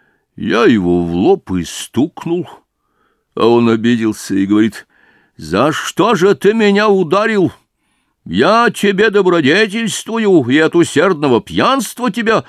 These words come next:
освобождаю, а ты меня бьешь?» А я, хоть что хочешь, опять его не помню и говорю: «Да кто ж ты, мол, такой?» Он говорит:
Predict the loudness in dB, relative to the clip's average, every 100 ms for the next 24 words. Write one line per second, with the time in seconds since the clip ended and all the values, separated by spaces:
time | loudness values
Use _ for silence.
0 | _ -2 0 -2 0 0 0 0 0 -2
1 | -4 0 0 0 -4 -6 -2 -2 -2 -8
2 | -18 _ _ _ _ _ _ _ _ -4
3 | 2 4 4 4 4 2 2 -2 -2 -2
4 | -2 -4 -4 -2 -2 -4 -4 -2 -2 -4
5 | -4 -4 -2 -4 -4 -4 -4 -2 -4 0
6 | 0 0 -2 -4 -6 _ -20 -20 -2 0
7 | 4 4 4 2 0 0 0 -4 -2 0
8 | 0 -2 -8 0 0 2 0 -2 -2 -4
9 | -4 -4 -2 0 2 0 -4 -20 -20 -20
10 | _ -6 -2 0 0 2 0 0 -12